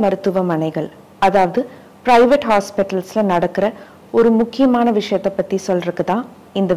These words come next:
வீடியோ. இது என்னோட டாக்டர் ஃப்ரெண்ட்ஸ் கிட்ட இருந்து வந்த தகவல் தான். சில தனியார் மருத்துவமனைகள்ல அந்த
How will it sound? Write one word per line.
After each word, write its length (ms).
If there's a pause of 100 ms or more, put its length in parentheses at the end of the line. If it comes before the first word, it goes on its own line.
வீடியோ. 300 (720)
இது 160 (380)
என்னோட 220 (180)
டாக்டர் 400
ஃப்ரெண்ட்ஸ் 340
கிட்ட 180
இருந்து 260
வந்த 320
தகவல் 420
தான். 120 (680)
சில 240 (240)
தனியார் 480
மருத்துவமனைகள்ல 920 (600)
அந்த 140